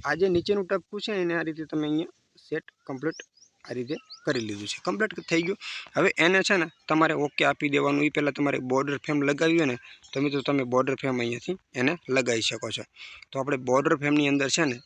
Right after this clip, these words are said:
આ રીતે on કરીને આપણે કોઈ પણ એક અત્યારે હાલની ટાઇમ્પરરી વ્હાઇટ આપણે બોર્ડર ફ્રેમ લગાવી લઈએ.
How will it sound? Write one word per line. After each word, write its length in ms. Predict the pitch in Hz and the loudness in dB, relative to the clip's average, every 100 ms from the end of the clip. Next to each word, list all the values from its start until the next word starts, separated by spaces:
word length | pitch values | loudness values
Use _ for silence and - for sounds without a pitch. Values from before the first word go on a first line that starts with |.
| - - | -6 -2
આ 60 | |
રીતે 200 | 123 117 | -2 -2
on 260 | 123 139 147 | 0 2 2
કરીને 320 | 180 165 123 | 2 2 2
આપણે 280 | 120 127 139 - | -2 -4 -6 -2
કોઈ 140 | 139 | -2
પણ 200 | 135 139 | 0 -2
એક 120 | 131 135 | -4 -6
અત્યારે 240 | - 117 | -8 -8
હાલની 340 | 120 120 127 | -4 -2 -2
ટાઇમ્પરરી 880 | 131 127 127 120 - 131 120 120 120 - _ _ _ - | -4 -4 -4 -4 -2 -2 0 -2 -4 -8 _ _ _ -10
વ્હાઇટ 380 | 120 120 120 117 | 0 2 2 2
આપણે 220 | 113 117 | -2 -2
બોર્ડર 340 | 117 120 120 117 | -2 -2 -2 -4
ફ્રેમ 320 | - 120 120 | -4 -4 0
લગાવી 280 | 151 156 120 | 2 2 2
લઈએ. 320 | 113 117 | 0 0